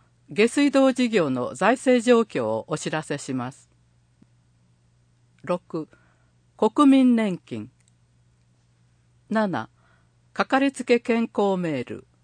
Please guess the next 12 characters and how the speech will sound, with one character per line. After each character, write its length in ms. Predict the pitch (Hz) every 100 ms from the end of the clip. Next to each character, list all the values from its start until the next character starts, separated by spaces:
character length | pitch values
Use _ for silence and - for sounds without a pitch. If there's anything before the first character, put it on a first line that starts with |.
| _ _ _ _ _ _ _ _ _ _ _ _ _ _ _ _ _ _ _ _ _ _
八、 440 | 165 - - 147 _ _ _ _ _ _ _ -
東 260 | 269 285
洋 240 | 269 247 -
医 140 | 208
療。 360 | 170 131 98 - _ _ _ _ _ _ _ _ _ _ _ _ _ _ _ _ _ _ _ _ _ _ _ _ _ _
九、 320 | - 226 143 - _ _ _ _ _ _
サ 200 | - 196
ラ 140 | 254
ダ 160 | 247 226
ボ 260 | 202 175 120
ー 40 |
ル。 200 | 110 -